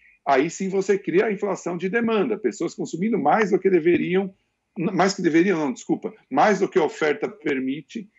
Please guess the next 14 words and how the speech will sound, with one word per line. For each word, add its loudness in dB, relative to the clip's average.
e 0
isso -2
gera 2
inflação 0
de -4
demanda. -4
Essa 2
inflação -4
de -2
demanda -4
é 6
juros -2
na -8
veia. -6